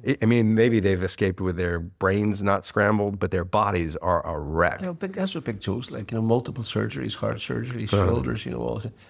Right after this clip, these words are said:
Speaker 2: But is it, is it a surprise? Because we've talked about this in the podcast before, about the rise of very violent sports where the aim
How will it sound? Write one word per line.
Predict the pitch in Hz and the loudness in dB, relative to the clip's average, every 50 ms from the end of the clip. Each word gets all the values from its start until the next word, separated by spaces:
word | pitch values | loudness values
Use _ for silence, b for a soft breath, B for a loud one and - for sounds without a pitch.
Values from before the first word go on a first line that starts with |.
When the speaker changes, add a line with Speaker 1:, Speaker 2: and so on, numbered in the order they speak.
| B B | B B
Speaker 2:
But | - 202 - - - | -6 -6 -6 -4 -2
is | - 185 180 - | 0 0 0 -2
it, | 226 - - | -4 -8 -4
is | - 190 196 220 | -2 0 0 0
it | 254 247 | 0 0
a | 240 | 0
surprise? | 190 - - 135 - - 113 113 117 123 127 120 117 - - - | 0 0 -2 -2 0 0 2 2 2 0 -2 -4 -6 -8 -10 -12
Because | - 120 - 117 113 113 | -12 -8 -4 -4 -4 -2
we've | 127 120 110 - - - _ - | -2 -4 -4 -6 -8 -20 _ -6
talked | - 143 139 135 - | -2 -2 -2 -2 -4
about | - - 135 123 110 | -10 -8 -8 -8 -6
this | 120 110 104 | -6 -6 -6
in | - 107 | -6 -8
the | 98 | -6
podcast | - 101 98 92 - - - - - 104 101 95 - | -4 -4 -4 -4 -6 -12 -16 -10 -6 -4 -4 -4 -6
before, | - 110 104 - 110 107 107 | -8 -12 -10 -6 -4 -2 -2
about | 104 107 104 101 - | 0 -2 -2 -4 -2
the | - 101 | -2 0
rise | 95 95 95 98 104 107 110 110 107 98 - - | 2 2 4 2 2 2 0 -2 -2 -4 -8 -6
of | - 107 98 101 98 95 - - b b b b b b b b | -4 -2 -2 -2 -2 -4 -6 -10 b b b b b b b b
very | 107 101 110 117 120 135 139 | -4 0 2 2 2 2 2
violent | 127 131 139 135 131 127 123 120 - | 2 0 0 0 0 -2 -2 -4 -6
sports | - - - 117 107 98 101 - - - | -8 -8 -6 -6 -6 -6 -6 -8 -4 -2
where | 113 107 98 | 0 2 2
the | 101 92 - 107 | 0 0 0 0
aim | 110 113 131 131 120 98 98 104 | 0 2 2 2 0 0 -2 -6